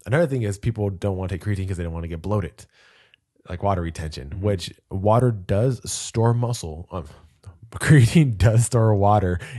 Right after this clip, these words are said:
Speaker 1: in the muscle. Um, it's not in the fat cells. It's not under the skin. It's in the muscle. So, um, that bloating or water retention you're getting, that look is, um, is stored in the muscle. Um, if you tend to look bloated and soft,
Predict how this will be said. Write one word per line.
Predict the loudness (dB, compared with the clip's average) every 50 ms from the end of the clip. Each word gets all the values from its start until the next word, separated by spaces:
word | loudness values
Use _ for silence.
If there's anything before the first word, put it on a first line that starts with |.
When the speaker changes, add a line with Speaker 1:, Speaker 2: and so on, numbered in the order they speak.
| -12 _ 0
Speaker 1:
in | 2 2 2 2
the | 0
muscle. | 0 0 0 -2 -2 -4 -6 -10 -12 -16 -20 -20 -20 -18 -14 -8
Um, | -6 -4 -2 -2
it's | -2 -2 0
not | 0 0 0 0 0
in | -2 -2
the | -2 -2
fat | -2 -4 -4 -4
cells. | -2 -2 0 0 0 -2
It's | -2 -4
not | -4 -4 -4
under | -4 -4 -4
the | -6 -6
skin. | -6 -6 -6 -4 -2 -2 -2
It's | -4 -6 -8
in | -6 -4 -2 0 0
the | 0 0
muscle. | 0 -2 -2 -4 -6 -8 -6
So, | -4 -2 -2 -2 -2 -6 -8 -14 -20 -20 -20 _ _ _ -8 -4
um, | -2 -2 0 0 -2 -4 -6 -8 -8 -6
that | -4 -4 -4 -6 -8 -10
bloating | -6 -2 0 2 2 4 4 4 4 4 2
or | 2 0 0
water | -2 -2 -2 0
retention | -2 -2 0 0 -2 -2 -2 -4 -4 -4
you're | -2 -2
getting, | -2 -2 -2 -2 -2
that | -4 -4 -6 -8
look | -8 -2 0 0 0 -2 -4 -10 _ -6
is, | -4 -2 -2 -2 -4 -4
um, | -4 -4 -4 -4 -4
is | -6 -4
stored | -2 -2 -2 -2 -2 -2
in | 0 0
the | 2
muscle. | 2 0 0 0 0 0 0 0 -2 -6 -12 _ -6
Um, | -4 -2 -2 -2 -2 -4 -6
if | -6 -6 -6
you | -6 -6
tend | -6 -4 -4 -2
to | -2
look | -2 -4 -6 -8 _ _
bloated | -6 -4 -4 -4 -4 -6
and | -8 -10 -8
soft, | -8 -6 -6 -4 -4 -6 -6 -8 -14